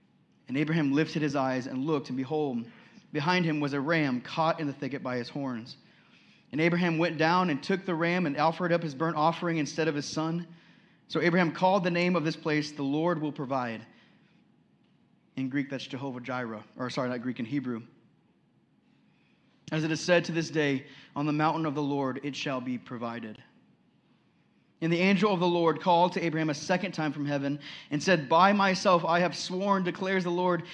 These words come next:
because you have done this, you have not withheld your son, your only son, I will surely bless you,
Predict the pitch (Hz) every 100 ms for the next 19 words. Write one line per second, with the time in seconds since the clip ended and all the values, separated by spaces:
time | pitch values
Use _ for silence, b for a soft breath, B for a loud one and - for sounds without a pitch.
0 | B 170 165 226 208 196 208 202 156 143
1 | 226 220 156 135 151 - 175 180 156 175
2 | 175 165 - 214 220 180 - 151 143 147
3 | 160 226 247 160 123 120 113 123 - B
4 | B B - 156 196 208 180 156 - 180
5 | 185 160 139 180 208 - - 113 104